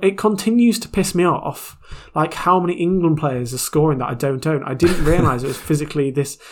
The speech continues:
like, possible to not have. Like, okay, can we just do this again? Like, just to drive home. Two goals in the Everton-Brighton game. Guess what nationality they were? Who scored them?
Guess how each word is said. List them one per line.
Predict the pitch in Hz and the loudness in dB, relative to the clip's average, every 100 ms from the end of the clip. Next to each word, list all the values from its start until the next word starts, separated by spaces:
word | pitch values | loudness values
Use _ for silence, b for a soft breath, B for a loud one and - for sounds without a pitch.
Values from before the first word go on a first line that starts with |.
| B | B
like, | 151 156 156 | -4 -4 -2
possible | 160 151 147 135 | -4 -2 -6 -6
to | 123 135 | -6 -6
not | 123 131 143 - - | -4 -2 -2 -4 -4
have. | 147 127 123 - B B | -2 -2 -6 -14 B B
Like, | 175 185 196 | 0 2 0
okay, | 170 139 - b b _ 156 | 0 -2 -4 b b _ 0
can | 185 170 | 2 4
we | 170 | 4
just | 170 160 | 2 2
do | 170 | 4
this | 156 151 | 4 0
again? | 151 143 120 120 | 0 -2 -2 -4
Like, | 139 139 | -4 -4
just | 160 151 | -4 -6
to | 143 | -4
drive | - 139 131 | 0 0 0
home. | 147 131 117 120 - | -2 -2 -4 -8 -12
Two | - 208 | -2 0
goals | 185 208 185 | 2 2 2
in | 131 | 0
the | 120 | -2
Everton-Brighton | 120 117 135 120 131 117 131 | -4 -4 -8 -4 -4 -4 -6
game. | 131 156 185 143 | -4 -2 -2 -6
Guess | 127 143 196 - | -2 0 0 -2
what | 156 170 175 | 0 0 2
nationality | 180 180 185 208 190 | 0 0 -2 -2 0
they | 131 123 | 0 0
were? | 123 | 0
Who | 139 | -2
scored | 151 - 160 160 | -2 0 0 2
them? | 131 | -4